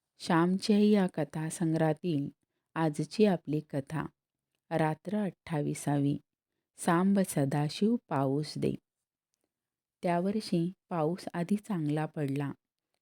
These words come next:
परंतु मागून पडेना. लावणी झाली होती, परंतु पुढे शेतातील चिखल वाळून गेला. खाचरातील पाणी नाहीसे झाले. माळावरील गवत सुकून जाऊ लागले.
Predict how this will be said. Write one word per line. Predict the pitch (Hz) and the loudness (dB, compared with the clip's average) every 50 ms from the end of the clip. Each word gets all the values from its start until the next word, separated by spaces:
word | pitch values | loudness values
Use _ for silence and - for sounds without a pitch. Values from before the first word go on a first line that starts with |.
| _ _ _ | _ _ _
परंतु | 170 156 151 156 160 - 226 220 | -2 0 0 0 0 -2 -2 0
मागून | 226 226 180 160 147 147 175 202 214 | 0 0 0 0 0 0 0 0 -2
पडेना. | - - 165 151 139 139 139 139 147 139 131 - - _ _ _ _ _ _ _ _ _ _ _ | -2 -4 -2 -2 0 0 -2 -2 -4 -4 -8 -10 -14 _ _ _ _ _ _ _ _ _ _ _
लावणी | 175 170 156 151 151 151 170 202 202 | -4 -2 -2 0 0 0 0 0 0
झाली | 202 190 170 147 143 147 156 | 0 -2 0 0 0 0 0
होती, | 156 147 147 - - 147 143 - 190 - _ _ _ _ _ _ _ _ | 0 -2 -2 -4 -8 -8 -8 -8 -8 -12 _ _ _ _ _ _ _ _
परंतु | - 165 147 143 147 151 - 208 208 | -8 -2 -2 0 -2 0 0 -2 -2
पुढे | 208 _ 170 151 156 170 190 | -2 _ -6 -4 -4 -4 -4
शेतातील | - - 160 135 - - 151 147 151 - 185 175 180 185 - | 0 2 2 2 2 -2 -6 -8 -6 -4 -4 -6 -6 -6 -8
चिखल | - - 185 - - 170 185 | -12 -12 -12 -6 -2 0 2
वाळून | 196 190 160 139 139 135 151 160 | 2 2 0 -2 -2 -2 -2 -2
गेला. | 156 147 139 131 139 139 123 - - _ _ _ _ _ _ _ _ _ - _ _ _ | 0 0 -2 0 -2 -4 -6 -8 -12 _ _ _ _ _ _ _ _ _ -20 _ _ _
खाचरातील | - 180 151 147 - - - 160 156 - - 175 180 190 - | 0 0 0 0 -2 -4 -4 -4 -4 -2 -2 -2 -2 -2 -4
पाणी | - 156 147 147 151 165 185 | -4 -2 -2 0 0 0 0
नाहीसे | 185 170 151 139 139 165 175 - - 180 | 0 -2 -2 -2 -4 -6 -4 0 0 0
झाले. | 170 170 160 143 143 135 143 147 170 - _ _ _ _ _ _ _ _ _ _ | 0 2 0 0 0 0 -2 -2 -4 -10 _ _ _ _ _ _ _ _ _ _
माळावरील | 185 175 170 156 143 151 151 160 170 180 - - 170 175 175 170 | -4 -2 0 0 0 0 0 0 -2 -2 -2 -2 -2 -2 0 0
गवत | 156 143 147 160 180 185 - | 0 2 4 4 2 2 0
सुकून | - - 151 147 - - 196 208 208 | -2 -4 -4 -4 -2 -2 0 0 2
जाऊ | 196 170 151 147 147 | 2 2 4 4 4
लागले. | 147 151 147 143 147 143 143 139 147 | 2 2 0 0 2 2 2 2 2